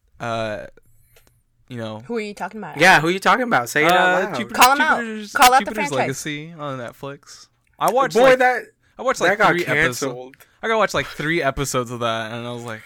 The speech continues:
Speaker 1: "I can't do this anymore." <laughs>
Speaker 3: Alan,
Speaker 2: Oh, the
Speaker 3: I
Speaker 2: main
Speaker 3: literally
Speaker 2: guy, the main actor, Josh Duhamel, literally when he heard that his show got canceled,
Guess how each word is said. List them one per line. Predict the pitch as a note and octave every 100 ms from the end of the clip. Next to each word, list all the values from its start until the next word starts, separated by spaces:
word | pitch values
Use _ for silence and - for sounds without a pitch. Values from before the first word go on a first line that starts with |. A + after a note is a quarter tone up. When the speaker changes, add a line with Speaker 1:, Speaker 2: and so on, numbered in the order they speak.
| C#3+
Speaker 1:
"I |
can't | - - G#2
do | A2
this | A2+ -
anymore." | B2+ C3 C3+ -
<laughs> | - - _ - _ - - - _ _ D#3
Speaker 3:
Alan, | D#3+ D3+ E3+
Speaker 2:
Oh, | G#3 E3
the | F#3 D#3+
Speaker 3:
I | E3+
Speaker 2:
main | A#3
Speaker 3:
literally | D#3 E3+
Speaker 2:
guy, | F#3+ G3 G#3 B3
the | C4
main | B3 B3
actor, | F#3+ G3 G#3+ C4 C4
Josh | B3 - F#3 F3 G3+ -
Duhamel, | G3+ F#3 E3 F3 G3 - - _
literally | F#3 F#3+ G#3 G#3+
when | G#3+
he | G#3
heard | F#3+ E3+ E3
that | F#3+
his | G#3+ G3
show | E3+
got | E3 F#3+ -
canceled, | G#3+ G#3 A3+ A#3